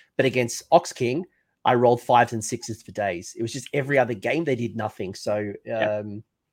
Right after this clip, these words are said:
Speaker 1: this was my redemption story for, for my, the units that had underperformed through the tournament. But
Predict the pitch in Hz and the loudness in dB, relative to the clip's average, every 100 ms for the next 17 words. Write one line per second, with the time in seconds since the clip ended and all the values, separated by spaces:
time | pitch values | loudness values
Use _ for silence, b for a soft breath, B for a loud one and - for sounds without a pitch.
0 | _ _ _ - 139 156 127 127 117 117 | _ _ _ -6 -4 -2 2 2 2 -2
1 | 113 110 117 113 - 110 104 110 113 104 | -4 -4 -8 -8 -4 -4 -4 -6 -6 -6
2 | 110 - 131 110 131 120 131 127 135 135 | -6 -2 -2 0 -6 -2 -2 0 0 4
3 | 135 117 123 123 - 135 - 110 113 110 | 2 2 0 0 -2 -8 -4 -4 -4 -8
4 | 107 - 104 98 92 - - 110 - | -8 -8 -8 -8 -12 -14 -6 -6 -6